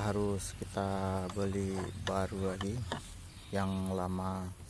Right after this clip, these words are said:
sudah bisa difungsikan kembali ya. Terima kasih sudah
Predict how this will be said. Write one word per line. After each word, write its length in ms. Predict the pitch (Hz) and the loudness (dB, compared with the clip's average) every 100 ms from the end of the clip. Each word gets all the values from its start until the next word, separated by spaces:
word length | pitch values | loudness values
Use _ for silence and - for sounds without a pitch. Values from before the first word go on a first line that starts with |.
| - | -6
sudah 320 | 101 - 95 | 6 6 6
bisa 320 | - - 98 | 0 2 4
difungsikan 800 | 95 101 - 101 101 95 - 98 | 2 -2 -2 -2 0 -2 -2 -2
kembali 540 | 98 101 98 98 95 98 104 | 0 2 2 0 0 0 0
ya. 80 | 127 - - - - - - - - - - - - - - - - - - - - - - - - - - - - - - - | -2 -6 -10 -10 -14 -16 -16 -16 -14 -14 -14 -14 -14 -14 -10 -6 -6 -6 -14 -12 2 4 4 0 -10 -14 -14 -12 -10 -8 -8 0
Terima 480 | 107 107 104 101 | 2 4 4 4
kasih 320 | 104 95 120 - - | 4 4 2 0 -6
sudah 640 | - - 98 98 95 98 | 0 4 6 8 8 6